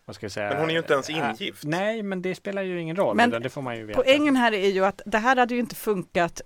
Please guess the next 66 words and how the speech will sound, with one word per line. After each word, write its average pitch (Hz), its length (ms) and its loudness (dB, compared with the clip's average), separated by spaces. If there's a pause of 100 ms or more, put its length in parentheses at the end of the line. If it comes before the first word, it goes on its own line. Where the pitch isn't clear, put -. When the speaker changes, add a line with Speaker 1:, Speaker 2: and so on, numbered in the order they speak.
Speaker 3:
eh, 165 160 -2 (280)
alltså - 200 -4 (220)
Speaker 1:
Någon 120 240 -6
annanstans. 110 420 -12 (580)
Speaker 3:
<laughs> - 760 -4
Det 269 60 0
hade 254 160 8
ju 254 40 6
inte 240 140 6
funkat 233 260 8
Speaker 2:
Nej, 226 100 10
Speaker 3:
för 220 80 10
Speaker 2:
det 214 60 8
hade 285 120 10 (120)
Speaker 3:
tio 233 80 6
Speaker 2:
inte. 254 120 4
Speaker 3:
år 330 120 6
sedan - 380 -4 (220)
i 202 140 6
den 180 140 -2
här 170 80 -2
storyn. 160 440 -6 (200)
Alltså - 220 0
Speaker 1:
Mm. 247 120 6
Speaker 3:
under 277 220 6
Robert 233 280 2
Baratheons 185 480 2
välde 185 460 2 (340)
så - 160 -4
hade 185 220 0
det 185 60 0
här 170 140 4
inte, 175 240 -6
medan 180 300 2
han 262 160 0
var 190 80 2
i 180 60 2
livet 208 340 -2
så - 60 -4
hade 175 120 0
det - 20 2
här 170 60 0
inte 165 120 -6
funkat, 160 320 -6
för 185 80 -2
då 175 60 0
höll 202 100 4
de 175 120 -2
sju 170 160 -4
kungarikena 160 540 -2
ihop, 233 320 -4
det 185 80 -2
var 185 80 2
inte 160 160 -4
fullt 170 240 -6
krig, 208 280 -2
det 170 60 -6
var 170 80 -2
inte 160 140 -8
fullt - 200 -6
kaos. - 420 0 (220)
Speaker 1:
Mm. 117 80 -4
Speaker 3:
Men 196 220 2 (100)
det 196 120 4
som 202 200 -2
händer 214 360 0